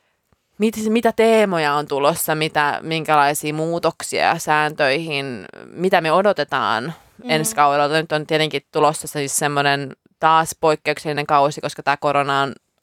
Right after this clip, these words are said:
Speaker 1: korona on tehnyt tästä alkukaudesta niin erikoisen, että mitä, mitä, miten joukkueet raken-, rakentaa ohjelmansa ja joo.
Speaker 2: Jotkut tai monet ainakin kansalliset joukkueet vasta rakentuu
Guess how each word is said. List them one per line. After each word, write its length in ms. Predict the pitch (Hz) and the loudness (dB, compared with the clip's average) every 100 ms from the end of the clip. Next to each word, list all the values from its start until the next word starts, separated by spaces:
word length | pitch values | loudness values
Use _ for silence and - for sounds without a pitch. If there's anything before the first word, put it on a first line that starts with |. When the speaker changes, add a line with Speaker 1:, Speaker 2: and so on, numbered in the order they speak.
| 170 | -4
Speaker 1:
korona 320 | 196 202 180 | 0 0 0
on 80 | 165 | 0
tehnyt 400 | 165 175 170 156 - _ _ _ _ _ _ _ _ _ | 0 0 -2 -6 -8 _ _ _ _ _ _ _ _ _
tästä 300 | 180 175 190 | -2 -2 2
alkukaudesta 680 | 208 208 165 139 143 160 156 | 2 2 0 2 0 -2 -2
niin 200 | 147 139 | -2 0
erikoisen, 640 | 156 151 - 139 160 147 | 0 0 -2 -4 -4 -8
että 280 | 160 - 156 - | -6 -4 -4 -4
mitä, 340 | - 180 175 156 - | -6 0 0 0 -4
mitä, 420 | - 214 214 170 - - _ - | -6 -4 0 -2 -4 -10 _ -10
miten 400 | 175 180 185 170 | -4 0 2 4
joukkueet 480 | 165 165 - 147 151 | 4 2 2 -2 0
raken-, 360 | 151 147 147 147 - | -2 -2 -4 -6 -8
rakentaa 520 | - 160 165 156 139 139 | -4 -2 -2 0 2 2
ohjelmansa 640 | 156 139 135 143 165 151 | 2 -2 -4 -6 -4 -2
ja 300 | - 76 73 - - - _ _ _ _ _ _ _ _ | 0 2 0 -2 -10 -20 _ _ _ _ _ _ _ _
joo. 280 | 302 254 131 - _ - | 2 4 2 -4 _ -8
Speaker 2:
Jotkut 320 | 233 - 208 _ | -8 -8 -16 _
tai 120 | 220 | -2
monet 320 | 214 226 214 | 0 0 0
ainakin 260 | 220 214 240 | -2 -2 -4
kansalliset 580 | 277 277 - 185 208 - - - - | -4 -2 -2 -2 -4 -6 -10 -20 -14
joukkueet 560 | 226 214 190 - 190 190 | -2 -2 -2 -2 -2 -2
vasta 280 | 196 - 196 | -6 -4 -4
rakentuu 800 | 202 208 190 - - 285 226 | -2 -2 -4 -8 -6 -4 -4